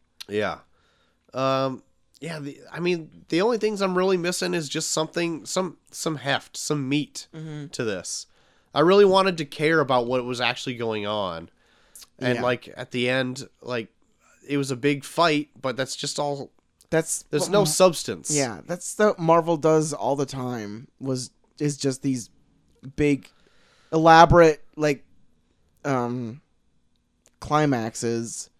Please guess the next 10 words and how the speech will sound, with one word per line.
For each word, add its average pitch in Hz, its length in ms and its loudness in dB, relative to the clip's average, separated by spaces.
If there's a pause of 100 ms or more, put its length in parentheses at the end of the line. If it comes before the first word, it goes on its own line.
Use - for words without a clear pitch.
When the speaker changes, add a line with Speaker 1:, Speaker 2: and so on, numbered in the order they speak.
(640)
Speaker 2:
which 147 220 -4
I 160 80 4
was 156 160 2
just, - 320 -8 (440)
by 165 100 6
the 180 80 10
time 208 260 2
they 190 80 6
got 175 220 6
to 165 120 0